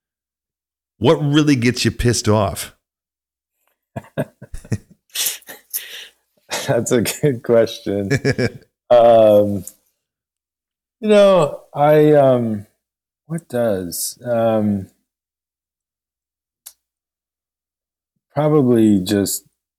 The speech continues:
Speaker 2: very small things or simple things. Um, and, and usually, and, and,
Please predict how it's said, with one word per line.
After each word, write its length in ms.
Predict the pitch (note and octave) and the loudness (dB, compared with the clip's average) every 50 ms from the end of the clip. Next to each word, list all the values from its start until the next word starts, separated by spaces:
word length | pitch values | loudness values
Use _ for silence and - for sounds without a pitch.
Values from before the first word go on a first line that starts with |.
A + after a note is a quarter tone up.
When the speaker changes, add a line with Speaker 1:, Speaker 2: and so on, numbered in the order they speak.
| _ _ _ | _ _ _
Speaker 2:
very 880 | A#2 G#2+ G2 G#2 G#2+ G#2 G#2 G#2 G2+ G2 G2 F#2+ F#2+ F#2+ F#2+ F2+ E2+ - _ _ _ _ | -12 -8 -4 -2 0 0 0 2 2 0 0 0 -2 -4 -4 -8 -10 -14 _ _ _ _
small 520 | _ - - G#2+ G2+ G2 G2+ G2 F#2+ G2 F#2+ | _ -10 -6 -6 -2 0 2 2 2 2 0
things 600 | F#2+ - G#2 G2 F#2+ F#2+ F#2+ G2 F#2+ F2+ F2 F2+ | -2 -6 -6 -6 -4 -4 -4 -4 -4 -4 -4 -4
or 120 | F2+ F2 | -4 -6
simple 520 | E2+ - - G2+ F#2+ F2+ - F#2+ F#2 F2 - | -6 -6 -8 -8 -8 -8 -8 -10 -10 -10 -10
things. 680 | - F#2+ F2 F2+ F2+ F2+ F2+ F2+ F2 E2+ - - - - _ G2 | -12 -10 -10 -8 -8 -8 -8 -10 -10 -10 -12 -14 -16 -18 _ -12
Um, 920 | G2 F#2 F2+ F2+ F2+ F2+ F2 F2 F2+ F2 E2+ E2+ E2+ E2+ F2 F2 E2+ F2 F2+ _ _ | -10 -10 -8 -8 -8 -8 -8 -8 -10 -10 -10 -10 -10 -10 -10 -10 -12 -14 -16 _ _
and, 240 | - G#2 G#2 G2 - | -10 -8 -8 -8 -8
and 400 | A2 A2 G#2 G#2 G2 F#2+ E2 G2+ | -8 -6 -6 -6 -6 -6 -8 -8
usually, 760 | A2 A2+ A#2+ C3 C3 B2 A#2 A#2 A2 G#2 G2+ G2 G2 F#2+ F2+ - _ _ | -4 0 2 2 2 2 2 2 2 2 2 0 -2 -4 -8 -14 _ _
and, 520 | A2+ G#2+ G2+ F2 G2+ G#2+ G#2 G2+ G2 G2 F#2+ | -12 -12 -12 -10 -8 -8 -6 -6 -6 -6 -8
and, 320 | - G#2+ G#2 G#2 G#2 F#2+ | -8 -6 -6 -4 -6 -6